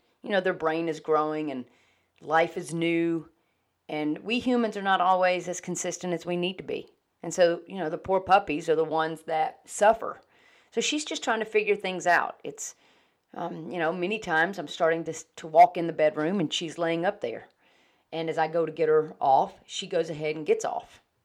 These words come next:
And then she'll go lay on the dog bed. And so she's really just trying to figure out, when is it okay? When is it not okay? What are the rules to this? And there are times that I've been too sleepy to <laughs> remove her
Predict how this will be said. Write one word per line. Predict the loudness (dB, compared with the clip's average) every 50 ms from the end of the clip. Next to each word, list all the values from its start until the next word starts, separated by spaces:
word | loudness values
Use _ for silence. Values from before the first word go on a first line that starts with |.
| _ _ _
And | -6 -4
then | -4 -4
she'll | -4 -6 -4
go | 0 0 0
lay | 2 2 0
on | 0 0
the | 2
dog | 6 8 8 8 6
bed. | 4 -8 -8 -8 -10 -14 _ _ _ _ _ _ _ _ _
And | _ -10 -8
so | -8
she's | -6 -8 -8 -6 -2
really | 0 2 2 2
just | 2 -2 -2 0
trying | 0 0 0 0
to | -4
figure | -6 -4 -6 -6 -4 -2 0 2
out, | 4 6 6 4 2 0 -4 -18 _ _ _ _ _ _ _
when | -2 2 2 2
is | 4 4
it | 8 8
okay? | 8 6 6 2 4 4 4 4
When | 2 -2 -4 -4 -4 -6
is | -8 -8
it | -8 -4
not | 0 2 4 4
okay? | 4 2 0 -2 -2 0 0 0 0 -2 -4 -10 _ _ _ _ _ _ _
What | _ 0 2
are | 4
the | 4
rules | 4 6 6 6 6 6 4 -2
to | -8 -8 -8
this? | -8 -10 -12 -14 -18 -20 -20 -20 _ _ _ _ _ _ _ _ _ _ _ _ _ _ _ _ _ _ _ _ _ _ -12
And | -10 -6 -2
there | -2 -2 -2
are |
times | -2 -4 -4 -2 -2 -4 -6 -8 -8
that | -6 -8 -8 -8 -10 -6 -6
I've | -6 -4 -4
been | -8 -8
too | -8 -10 -12
sleepy | -12 -8 -4 -4 -4 -4 -6 -10 -10 -10 -12 -14 _ _ _
to | -4 -2 0 2 2 0 -2 -4 -12
<laughs> | _ -8
remove | -6 -2 -2 -2 0 0 0 0 -2 0
her | 2 2 4 4 2 0 -2